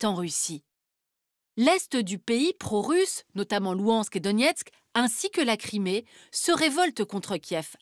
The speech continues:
avec le soutien des Russes qui dénoncent un coup d'État fasciste. Alors regardons le cas spécifique de la Crimée.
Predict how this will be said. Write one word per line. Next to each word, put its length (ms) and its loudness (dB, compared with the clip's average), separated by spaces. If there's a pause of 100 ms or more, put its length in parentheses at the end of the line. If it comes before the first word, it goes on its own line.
avec 400 2
le 80 -2
soutien 340 -2
des 140 2
Russes 380 -6 (320)
qui 120 2
dénoncent 600 0
un 180 0 (200)
coup 180 -2
d'État 320 -2
fasciste. 720 -8 (520)
Alors 280 4
regardons 380 2
le 100 2
cas 160 0
spécifique 560 -4
de 80 -2
la 160 0
Crimée. 480 -6